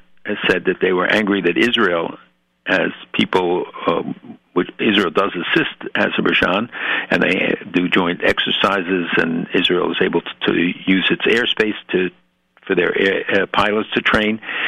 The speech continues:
and many other things. But in the recent war in Nagorno-Karabakh, where Iran backs the Armenians against Muslim Shiite, uh, Azerbaijan, which was aligned with Turkey and Israel, and the,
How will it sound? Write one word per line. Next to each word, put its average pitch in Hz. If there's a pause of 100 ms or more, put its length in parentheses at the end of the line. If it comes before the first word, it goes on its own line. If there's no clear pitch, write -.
(300)
and 90
many 95
other 143
things. 104
But 98 (160)
in 101
the 90
recent 98
war 113
in 98
Nagorno-Karabakh, 92 (160)
where 90
Iran 98
backs 101 (400)
the 87
Armenians 95 (460)
against 87 (380)
Muslim 90
Shiite, 90
uh, 92 (300)
Azerbaijan, 90 (380)
which -
was 87
aligned 87
with 87
Turkey 87
and 87
Israel, 92 (640)
and 87
the, 90